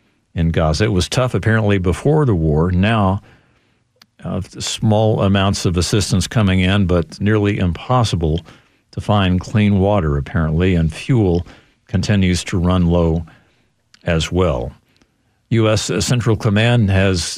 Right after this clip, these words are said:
has said that the Dwight D. Eisenhower Carrier Strike Group has arrived in the Middle East earlier today. And this is not goose, uh, good news. A, a nato ally, Turkey,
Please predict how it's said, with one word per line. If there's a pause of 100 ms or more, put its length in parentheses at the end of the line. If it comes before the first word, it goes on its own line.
has
said
that
the
Dwight
D.
Eisenhower
Carrier
Strike
Group (580)
has
arrived (280)
in (180)
the
Middle
East (840)
earlier
today. (480)
And
this
is
not
goose, (240)
uh,
good
news.
A,
a
nato (1040)
ally,
Turkey,